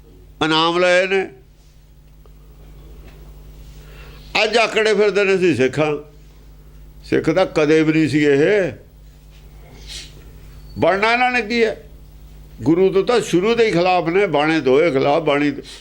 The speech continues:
ਤੋਂ ਇਹ ਖਿਲਾਫ। ਬਾਣੀ ਤੋਂ ਖਿਲਾਫ ਤਾਂ ਹੁਣ ਤੋਂ ਹੀ ਪ੍ਰਚਾਰ ਕਰੀ ਜਾਂਦੇ ਨੇ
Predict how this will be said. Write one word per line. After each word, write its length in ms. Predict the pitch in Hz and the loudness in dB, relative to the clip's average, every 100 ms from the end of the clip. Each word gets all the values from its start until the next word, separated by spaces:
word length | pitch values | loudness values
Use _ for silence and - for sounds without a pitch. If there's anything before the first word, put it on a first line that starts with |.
| - - - - - - - 127 104 | -20 -20 -20 -20 -18 -18 -14 -10 -4
ਤੋਂ 180 | 156 160 | 0 2
ਇਹ 180 | 175 208 | 2 2
ਖਿਲਾਫ। 460 | 165 143 139 151 - - - - - - - - - - - - - - - - - - - - | 2 0 0 -4 -10 -18 -20 -20 -20 -20 -20 -20 -20 -20 -20 -20 -20 -20 -20 -20 -18 -18 -18 -6
ਬਾਣੀ 220 | 151 190 196 | 0 0 0
ਤੋਂ 140 | 214 | 0
ਖਿਲਾਫ 260 | 202 208 196 | 2 2 2
ਤਾਂ 120 | 202 | 2
ਹੁਣ 180 | 156 139 | 2 2
ਤੋਂ 100 | 156 | 0
ਹੀ 20 | |
ਪ੍ਰਚਾਰ 360 | 160 151 165 | 0 0 0
ਕਰੀ 200 | 147 175 | 0 0
ਜਾਂਦੇ 280 | 185 196 190 | 0 0 -2
ਨੇ 240 | 220 214 | -2 -6